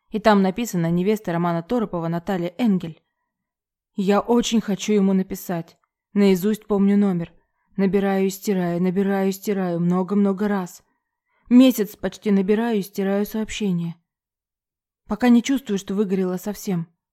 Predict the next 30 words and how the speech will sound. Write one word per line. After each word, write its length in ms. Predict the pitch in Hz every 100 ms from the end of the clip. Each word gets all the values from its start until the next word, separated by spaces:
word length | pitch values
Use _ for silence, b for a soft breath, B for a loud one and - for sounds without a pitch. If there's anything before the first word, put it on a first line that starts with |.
| _ _ _ _ _
А 80 | 190
в 80 | -
конце 280 | 208 -
мая 260 | 220 233 220
я 100 | 180
приезжаю 440 | 180 185 180 190
в 40 | 185
Москву. 480 | 190 - - 170 - _
Надо 260 | 185 180 175
сдавать 380 | 175 180 175 180
экзамены, 500 | 175 220 190 165 170
ну 220 | 190 190
и... 220 | 180 175 _ _ _ _ _ -
Последний 460 | 196 202 190 185
звонок 360 | 175 180 180 170
услышать. 540 | 170 180 175 - _ _ _ _ _ _ _ _ _ -
И 60 |
я 160 | 247 233
знаю, 280 | 202 247 202
что 160 | -
Тор 220 | - 196
тоже 260 | 180 202 180
приедет. 560 | 180 190 180 170 - _ _ _ _ _ -
Мой 280 | 214 214 214
Ромка, 380 | 208 208 196 - _ _ _
чужой 440 | - 214 185 180 175
Ромка. 400 | 175 175 - 190 _ _ _ _ _ -
Или 500 | 208 208 202 196 _ _
всё-таки 440 | - 254 247 240 247
мой? 380 | 233 196 170